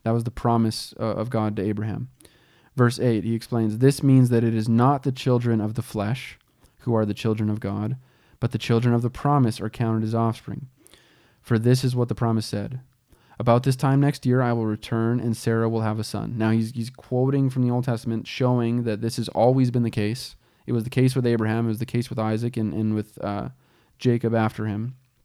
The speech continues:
He says this, "And, and not only so, um, but also when Rebekah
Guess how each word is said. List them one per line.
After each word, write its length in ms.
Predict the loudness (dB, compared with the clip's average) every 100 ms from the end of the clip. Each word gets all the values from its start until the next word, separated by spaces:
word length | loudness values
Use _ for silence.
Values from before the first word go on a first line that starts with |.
| _ _ _ _ _ -20 _ _ _ _
He 80 | -2
says 200 | 0 0
this, 180 | -2 -4
"And, 160 | -4
and 180 | 0 2
not 180 | 2 4
only 160 | 4
so, 380 | 2 0 -2 -2 -6 _ _ _ _ _ _ _ _ _
um, 560 | 0 0 0 -2 -6 -10 _ _ _ _ _ _ _ _ _
but 120 | -2 0
also 580 | 2 0 0 0 0
when 260 | 0 0 2
Rebekah 720 | 0 2 2 2 -2 -4 -6